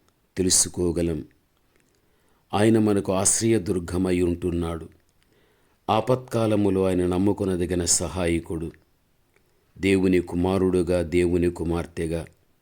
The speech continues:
ఇటు తోచని స్థితిలో మీరు ఉన్నప్పటికీ కూడా యేసుక్రీస్తు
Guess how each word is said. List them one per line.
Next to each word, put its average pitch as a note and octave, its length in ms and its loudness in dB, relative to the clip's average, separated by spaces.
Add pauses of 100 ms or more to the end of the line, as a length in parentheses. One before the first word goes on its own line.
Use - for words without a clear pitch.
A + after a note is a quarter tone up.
(680)
ఇటు B2+ 380 4
తోచని G#2+ 380 2
స్థితిలో F#2+ 500 0
మీరు F2 320 2 (760)
ఉన్నప్పటికీ F2+ 640 0
కూడా E2+ 400 -2 (800)
యేసుక్రీస్తు A2+ 880 2